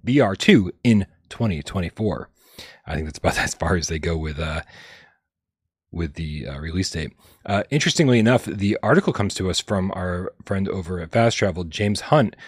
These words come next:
Uh, if you guys don't know, uh, Curious Tale of the Stolen Pets was his project. It was a kind of like his little pet project that he was developing, allowed to develop on the side while, uh, while things like Wraith were being developed.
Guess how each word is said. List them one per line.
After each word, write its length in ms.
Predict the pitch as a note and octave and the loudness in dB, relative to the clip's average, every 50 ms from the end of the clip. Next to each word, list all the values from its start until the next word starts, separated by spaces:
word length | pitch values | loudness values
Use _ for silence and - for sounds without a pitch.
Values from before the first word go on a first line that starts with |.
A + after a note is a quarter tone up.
| - _ - | -20 _ -10
Uh, 240 | - F#2+ F2+ F2 F#2 - | -6 -4 -4 -4 -4 -6
if 160 | G2 F#2 - | -8 -8 -4
you 60 | G2 | -4
guys 100 | F#2+ F2 | -4 -2
don't 180 | - G2+ G2 G#2 | -2 -4 -2 0
know, 340 | A2+ A2+ A2 G#2 F#2+ G2 - - | 2 2 2 2 2 0 -2 -4
uh, 340 | F#2 F2+ F2 E2+ E2+ E2 D#2 - | -6 -6 -6 -6 -8 -8 -8 -4
Curious 240 | - - C3+ B2+ - | 2 4 4 4 4
Tale 180 | - C3+ B2 A2+ | 2 2 2 2
of 60 | F#2+ | 0
the 60 | E2+ | -4
Stolen 440 | - - - A#2+ A2 A2+ A2+ G2 F#2 | -6 -4 -2 0 0 2 0 -2 -4
Pets 540 | - - - C#3+ G2 - - - - - - - | -4 0 0 0 0 0 -6 -12 -12 -12 -10 -10
was 300 | G#2 G2 G2 F#2 F2 - | -8 -6 -6 -6 -6 -8
his 420 | - - - A2+ A2+ A2+ G2+ - | -10 -2 0 2 2 2 -2 -8
project. 680 | _ _ - - D3 F#3+ - - - - - _ - - - - - - - | _ _ 0 4 6 6 6 4 -6 -14 -16 _ -20 -20 -20 -20 -20 -20 -12
It 40 | - | -10
was 100 | F2 D#2 | -8 -8
a 40 | E2+ | -2
kind 160 | - G#2+ G2 | -2 0 0
of 60 | F2 | 0
like 140 | F#2+ F2+ - | 0 -2 -2
his 160 | - F2+ - | -2 -4 -4
little 160 | G2 F#2+ F#2 - | -4 -6 -6 0
pet 200 | - D3+ - - | 0 0 0 0
project 380 | - F#2+ F2 E2 F2 E2 - | -4 -4 -4 -4 -6 -6 -6
that 120 | - E2+ - | -8 -8 -6
he 100 | - F2+ | -8 -8
was 140 | E2+ D#2 | -8 -8
developing, 460 | - E2+ G2 F#2 F2 - - F#2+ F#2+ - - | -8 -6 -4 -4 -4 -4 -4 -6 -4 -4 -6
allowed 220 | G2+ G2+ G2+ G2 | -6 -4 -6 -6
to 60 | F2 | -6
develop 280 | - - F#2+ F#2+ F#2 - | -8 -6 -4 -4 -4 -4
on 240 | A#1 - F#2 F#2 F2 | -4 -4 -4 -4 -4
the 60 | E2+ | -4
side 440 | - - A2+ A2 G#2+ F2+ D#2+ D#2 - - - - - - _ | 0 2 4 4 4 2 0 -4 -10 -18 -20 -20 -20 -20 _
while, 320 | - F2+ F2 E2+ E2 E2 - _ _ _ _ _ _ - - | -4 -2 -2 -2 -4 -6 -12 _ _ _ _ _ _ -16 -12
uh, 180 | F#2 F2+ E2 | -10 -10 -8
while 140 | E2 F2 - | -8 -8 -6
things 200 | - F#2+ E2 - | -6 -6 -6 -6
like 180 | E2+ D#2 D2 F2 | -8 -8 -6 -2
Wraith 200 | F#2 F#2 - - | -4 -2 -2 -4
were 60 | D#2 | -8
being 180 | D2+ D#2+ D2+ | -6 -6 -8
developed. 440 | D2+ D2+ D#2 D#2 D#2+ C#2+ - - - | -6 -6 -8 -8 -8 -8 -10 -14 -16